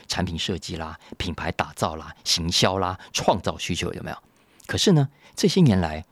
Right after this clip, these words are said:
很多中国企业也都慢慢学会了，所以造成的结果是，很多中国消费者的口味也慢慢在改变。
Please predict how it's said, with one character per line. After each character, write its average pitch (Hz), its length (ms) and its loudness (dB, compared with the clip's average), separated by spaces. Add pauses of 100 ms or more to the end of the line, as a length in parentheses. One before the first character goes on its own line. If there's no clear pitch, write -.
(160)
很 82 260 -4
多 98 140 -2
中 110 160 0
国 78 140 -4
企 - 160 -6
业 80 160 -6 (200)
也 82 120 -4
都 90 200 -2 (160)
慢 82 160 0
慢 80 120 -6
学 - 160 -10
会 - 160 -8
了， - 120 -12 (420)
所 - 100 4
以 185 40 4
造 233 220 4
成 135 160 4
的 107 80 4
结 98 160 2
果 98 160 -2
是， - 300 -4 (280)
很 104 220 2
多 117 160 2
中 190 240 6
国 196 160 0
消 120 180 -2
费 107 120 -2
者 87 140 -4
的 - 80 -6
口 - 180 -8
味 82 180 -4 (160)
也 90 120 -2
慢 82 140 -2
慢 76 120 -6
在 76 80 -8
改 80 180 -12
变。 - 160 -14